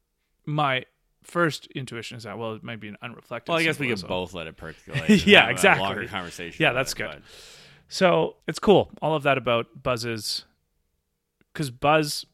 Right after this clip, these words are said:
Speaker 1: I mean, <laughs> think about what happens when he learns.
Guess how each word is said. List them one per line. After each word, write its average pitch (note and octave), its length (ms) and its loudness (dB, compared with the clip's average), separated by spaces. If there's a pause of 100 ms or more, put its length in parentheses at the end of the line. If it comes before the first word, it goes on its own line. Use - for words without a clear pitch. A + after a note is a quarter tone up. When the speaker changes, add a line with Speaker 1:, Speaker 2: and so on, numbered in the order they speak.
(840)
Speaker 1:
I C#3 60 -8
mean, C3 220 -4 (460)
<laughs> - 480 -16
think A#3 160 2
about D#4+ 200 4
what F3+ 120 2
happens B2+ 720 -2 (800)
when D3 140 -6
he C#3+ 160 -4
learns. C3 720 -6